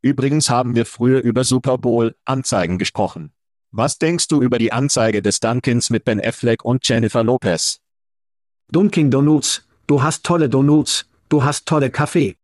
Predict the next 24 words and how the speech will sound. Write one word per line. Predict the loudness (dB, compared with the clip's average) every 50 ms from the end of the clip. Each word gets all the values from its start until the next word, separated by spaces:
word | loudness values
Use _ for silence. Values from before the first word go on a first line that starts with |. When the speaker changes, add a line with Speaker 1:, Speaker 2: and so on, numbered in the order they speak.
| _ _ _ _ _ -2
Speaker 2:
Sie | -2 -2
brauchen | 0 2 0 0 0 2 0 0 2
Ben | 0 -2 -2 -2
Affleck | -4 -4 -2 -2 -2 -2 -2 0
nicht. | 0 0 0 -2 -8 -14 -18 -20 _ _ _ _ _ _ _
Nun, | 2 4 6 6 4 4 2 0 _ _ _ _
Jen, | -2 0 2 2 0 0 -2 _ _ _
Ilo, | 0 2 4 4 4 4 2 0 -4 _ _ _ _
das | -4 -2 0 0
ist | 0 2 0
okay. | 0 2 2 2 2 2 0 -4 _ _ _ _ _ _ _ _ _ _ _ _ _ _ _ _ -2
Mein | 0 0 2 0 -2
Freund, | -2 -2 0 0 0 0 -2 -6 -12 _ _ _ _
das | -4 -2 -2 -2 -2
Einzige, | 0 0 0 2 2 0 0 0 -2 -2 -4 _ _ -4
was | -2 -2 -2 -2
besser | -2 -2 -2 0 0 -2 -2
ist | 0 -2 -2 -2
als | -2 -2 -2 -2
Big | -2 -2 -2 0
Body | -2 -2 0 0 0
Latinas | 0 2 0 0 0 0 0 2 0 0 -2 -2
und | -2 -2 0
Bog-Kämpfe, | 2 2 2 2 0 -4 -12 _ _ _ -4 -2 0 0 0 0 0 0 0 0